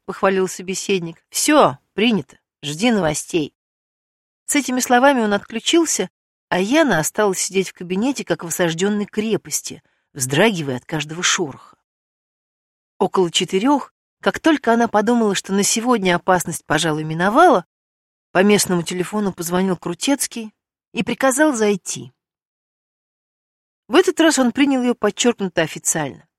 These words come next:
Сидел за столом в пиджаке и галстуке и сесть не предложил. «Давайте отчёт», бросил Крутецкий, не глядя на неё. «Какой отчёт?» «По вашим делам.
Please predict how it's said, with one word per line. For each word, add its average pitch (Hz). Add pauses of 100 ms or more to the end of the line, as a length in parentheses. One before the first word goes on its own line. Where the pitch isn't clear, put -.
(160)
Сидел 226
за 190
столом 165
в -
пиджаке 156
и 135
галстуке 220 (340)
и 233
сесть 190
не 190
предложил. 165 (500)
«Давайте 220
отчёт», - (240)
бросил 165
Крутецкий, 196
не 190
глядя 160
на 139
неё. 139 (800)
«Какой 226
отчёт?» - (800)
«По 160
вашим 156
делам. 220